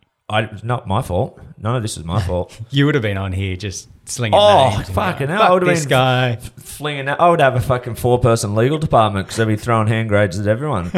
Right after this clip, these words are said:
Speaker 2: <laughs>
Speaker 1: But he, so he, he said, "Oh,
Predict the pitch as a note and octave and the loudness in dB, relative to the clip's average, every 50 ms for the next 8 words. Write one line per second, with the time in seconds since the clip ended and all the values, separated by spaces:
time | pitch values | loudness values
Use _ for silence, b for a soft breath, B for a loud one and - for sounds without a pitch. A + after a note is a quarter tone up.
0 | C#3 - - - D3 - - C#3 B2+ A#2 - B B B B B _ _ - A#2 | -4 -4 -6 -10 -12 -4 0 2 2 2 0 B B B B B _ _ 0 0
1 | D3+ C#3+ C#3+ C#3 B2+ - - - - - - A#2 A#2+ C#3 D3+ C#3+ C#3 B2+ - - | 0 2 0 -2 -4 -8 -14 -10 -2 0 2 2 2 2 0 -2 -4 -6 -6 -8
2 | B2+ B2+ A#2+ C3+ B2+ B2 A#2+ A#2 A2+ A#2 A#2+ | -10 -6 -2 0 2 2 2 2 0 -2 -8